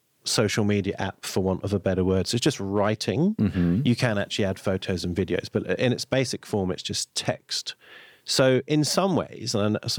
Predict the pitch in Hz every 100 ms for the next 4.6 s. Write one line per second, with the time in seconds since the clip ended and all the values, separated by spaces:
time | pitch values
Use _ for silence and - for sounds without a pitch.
0 | - - - 78 - 95 - 82 98 -
1 | 101 95 104 95 - 95 95 - 95 95
2 | 95 - 92 92 113 - 92 85 87 -
3 | 95 123 113 104 87 117 113 110 107 -
4 | 131 123 107 95 -